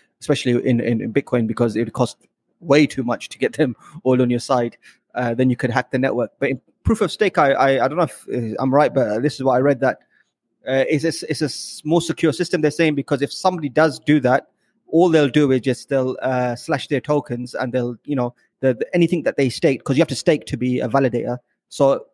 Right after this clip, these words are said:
so let's just say somebody got fifty-one percent together, you know, uh, fifty-one percent, and they, uh, started to, uh, hack the network. All that they could do is, uh, uh,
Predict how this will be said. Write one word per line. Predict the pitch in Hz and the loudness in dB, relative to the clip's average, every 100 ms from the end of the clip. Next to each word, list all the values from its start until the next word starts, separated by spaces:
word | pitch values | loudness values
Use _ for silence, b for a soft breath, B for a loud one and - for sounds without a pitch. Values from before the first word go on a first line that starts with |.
| _ | _
so | - 147 | -4 0
let's | 156 165 | 0 0
just | 170 | 0
say | 165 143 | 2 0
somebody | - 156 139 | 2 -2 0
got | 131 147 - | 2 2 0
fifty-one | 160 - 139 135 | -2 0 0 0
percent | - - 139 117 _ _ - | -2 0 0 0 _ _ -10
together, | 123 123 120 | -2 0 0
you | 127 | 0
know, | 131 127 127 - | 0 2 0 -2
uh, | 117 120 | -6 -6
fifty-one | 151 - 135 | -6 -2 -2
percent, | 123 - 135 123 _ _ - | 0 0 -2 -2 _ _ -4
and | 123 | 2
they, | 135 131 135 - | 4 4 2 -2
uh, | - 131 127 120 | -4 -2 0 -2
started | - - 123 123 | -4 0 2 0
to, | - 135 131 127 | -2 0 0 -2
uh, | 120 120 | -4 -4
hack | 139 120 | -4 -4
the | 139 | -2
network. | 135 117 123 - _ _ _ | -4 -4 -6 -8 _ _ _
All | - 170 | 2 4
that | 156 143 | 4 2
they | 143 | 0
could | 139 | 0
do | 131 139 | 2 4
is, | 127 110 - | 2 0 -2
uh, | 131 127 117 - | -2 0 -2 -6
uh, | - | -12